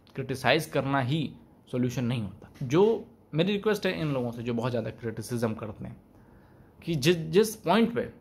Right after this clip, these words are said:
आप क्रिटिसाइज करते हैं करिए, बिल्कुल आपका हक है, कोई प्रॉब्लम नहीं। क्रिटिसिज्म करने के just अगले ही पैरा में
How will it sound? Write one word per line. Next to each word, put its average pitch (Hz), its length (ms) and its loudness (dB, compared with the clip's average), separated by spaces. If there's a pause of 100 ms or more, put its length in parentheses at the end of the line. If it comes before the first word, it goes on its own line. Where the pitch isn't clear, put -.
(120)
आप 127 140 -2
क्रिटिसाइज 135 420 0
करते 123 260 -4
हैं 127 120 -10
करिए, 107 300 -4
बिल्कुल 127 300 0
आपका 117 260 2
हक 135 240 -4
है, 160 140 -10 (480)
कोई 202 180 2
प्रॉब्लम 123 260 0
नहीं। - 160 -12 (800)
क्रिटिसिज्म 170 540 0
करने 139 360 0
के 160 240 0
just 196 400 0 (340)
अगले 139 200 4
ही 170 120 6
पैरा 110 380 -2
में 139 200 -8